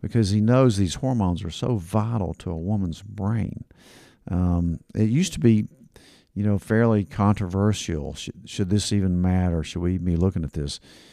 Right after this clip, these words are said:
And as he will tell you, we definitely should be looking at that. Maybe one of the, even the first things we look at, um, besides all the other th-, stuff like vitamin levels, exercise,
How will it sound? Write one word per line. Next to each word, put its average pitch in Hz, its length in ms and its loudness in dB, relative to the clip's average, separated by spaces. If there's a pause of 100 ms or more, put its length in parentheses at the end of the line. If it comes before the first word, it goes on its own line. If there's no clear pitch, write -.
(200)
And 101 120 2
as 92 100 2
he 139 120 4
will 104 120 4
tell 123 300 4
you, 82 320 0 (400)
we 87 160 0
definitely 139 540 6
should 90 180 -2
be 95 120 2
looking 107 280 4
at 82 120 -2
that. 78 220 -2
Maybe 139 280 4
one 120 240 4
of 110 100 -2
the, 131 180 0 (100)
even 135 280 0
the 101 80 2
first 143 500 -2
things 147 280 -2
we 110 120 -2
look 151 320 -2
at, - 280 -8 (640)
um, 92 340 2
besides 110 400 2
all 104 180 6
the 98 160 4
other 107 180 6
th-, - 180 -8
stuff - 380 -4
like 78 260 -4 (600)
vitamin 95 500 4
levels, 82 460 -4
exercise, 78 1200 -4